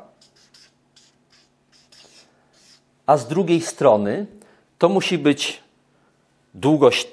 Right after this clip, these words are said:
tego okręgu plus dwadzieścia jeszcze, bo dwadzieścia metrów dodaliśmy, tak?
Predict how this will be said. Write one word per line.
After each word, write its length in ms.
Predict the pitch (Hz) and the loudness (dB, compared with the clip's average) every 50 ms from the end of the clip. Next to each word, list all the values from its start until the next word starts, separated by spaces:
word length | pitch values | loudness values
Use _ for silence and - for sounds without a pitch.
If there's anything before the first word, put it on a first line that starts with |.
| - - | -10 0
tego 400 | - 170 143 - - 123 120 113 | 2 2 2 4 4 4 4 4
okręgu 760 | 120 120 - - 120 110 110 110 104 104 131 175 220 220 - - _ _ _ _ _ | 0 -2 0 0 0 0 0 -2 -6 -4 -4 -4 -6 -6 -10 -18 _ _ _ _ _
plus 260 | - 185 190 196 180 | -4 0 0 0 0
dwadzieścia 680 | 175 180 208 202 175 202 156 - - - - - 90 78 | 0 0 0 0 0 0 -2 -2 -4 -10 -14 -12 -10 -10
jeszcze, 380 | 78 - - - - - 78 - | -10 -12 -16 -20 -20 -20 -16 -14
bo 120 | 95 117 | -12 -8
dwadzieścia 440 | 120 127 127 120 123 117 - - 131 | -4 -4 -2 -2 -2 -2 -2 -2 -2
metrów 320 | 135 139 139 - 147 147 | -2 -2 -4 -6 -10 -8
dodaliśmy, 580 | 147 160 143 156 151 135 90 76 - - - - - _ | -6 -2 -2 0 -2 -2 -4 -10 -14 -20 -20 -20 -20 _
tak? 180 | - - 143 | -16 -16 -16